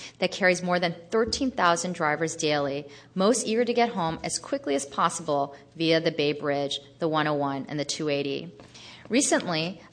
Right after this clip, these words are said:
um, a resident sent me a video segment by Stanley Roberts of Cron four, a segment of people behaving badly in September that highlighted the insane car gridlock and blatant bad behaviors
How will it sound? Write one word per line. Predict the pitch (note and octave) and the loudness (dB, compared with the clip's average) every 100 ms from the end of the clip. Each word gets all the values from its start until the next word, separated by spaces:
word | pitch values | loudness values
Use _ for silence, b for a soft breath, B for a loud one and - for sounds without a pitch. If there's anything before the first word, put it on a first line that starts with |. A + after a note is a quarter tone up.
| - | 4
um, | F3 D#3+ | 4 4
a | F3+ | 4
resident | F3 E3+ G#3+ G#3 | 4 4 2 0
sent | - E3+ F3+ | 2 2 2
me | D#3 D#3 - | -2 -4 -4
a | E3+ | -2
video | F#3 A#3 | 2 4
segment | A#3+ F3 D#3 D3+ D3 | 4 4 2 0 0
by | D3+ | 0
Stanley | - - E3 F#3 F#3 | 0 0 0 0 0
Roberts | D3+ D3 D3 D3+ - - - | 0 2 0 -2 -4 -10 -6
of | E3 | -6
Cron | - E3 D#3+ | 0 2 2
four, | - - D#3+ C#3+ C#3+ B B - | 2 0 2 2 -2 B B -6
a | |
segment | E3+ F3 G3+ G3+ - | 2 2 2 0 -2
of | E3 | -6
people | - A3+ B3+ | -6 0 2
behaving | B3+ F3+ F#3 F3+ F3 | 2 0 0 2 2
badly | D#3+ D#3+ E3 D3 | 4 4 4 -2
in | C#3+ | -4
September | - - F3+ D#3 F2+ D#3 - B B - | -4 -2 -2 -2 -4 -6 -12 B B -2
that | F#3+ | -2
highlighted | F#3+ - A3 G#3+ F3+ E3 D3+ - - | -2 0 2 6 6 6 2 -2 -8
the | F#3+ | -6
insane | F#3+ G3 G#3 - - G#3+ G3+ D#3+ D3+ - - | -2 -2 -2 -4 0 2 4 2 0 -8 -18
car | - F3+ D3+ | -2 2 2
gridlock | D3+ C#3+ C3+ C3 G#2 - | 2 -2 0 0 0 -2
and | E3+ D#3+ - | -6 -6 -2
blatant | G3 - A#3+ A3+ | 0 2 2 4
bad | F3 E3+ | 4 4
behaviors | F3+ F3 D3+ D3 C#3+ C#3+ | 0 0 0 0 -4 -4